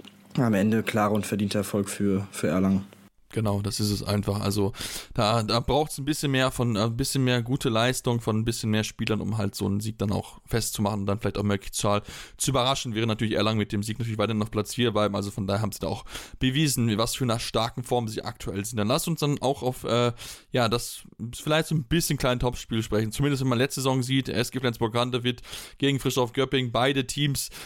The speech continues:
Speaker 2: noch nicht so ganz glücklich mit dem Saisonverlauf. Ne? Wenn, äh, wenn man schon guckt, die Flensburger haben schon zwei Niederlagen kassiert und Ping ist überhaupt noch nicht, gar nicht reingekommen. Fünf Niederlagen schon,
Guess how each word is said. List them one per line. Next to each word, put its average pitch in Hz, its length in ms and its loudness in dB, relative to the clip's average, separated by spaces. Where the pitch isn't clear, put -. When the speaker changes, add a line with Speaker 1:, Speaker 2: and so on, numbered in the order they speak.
Speaker 2:
noch 127 60 2
nicht 143 140 2
so 139 80 -2
ganz 156 280 2
glücklich 139 240 0
mit 139 100 4
dem 135 100 0
Saisonverlauf. 131 800 2
Ne? 135 220 2
Wenn, 120 300 2
äh, 117 140 4
wenn 123 80 0
man 120 120 2
schon 117 220 -2
guckt, 131 280 0
die 127 80 -2
Flensburger 123 480 0
haben 113 80 -2
schon 123 120 -10
zwei 123 200 0
Niederlagen 120 500 2
kassiert 123 420 0
und 110 240 -2
Ping 123 300 2
ist 113 180 0
überhaupt 113 280 0
noch 123 80 2
nicht, 113 160 0
gar 120 140 2
nicht 127 140 0
reingekommen. 117 360 0
Fünf 156 340 -2
Niederlagen 127 540 2
schon, 127 260 0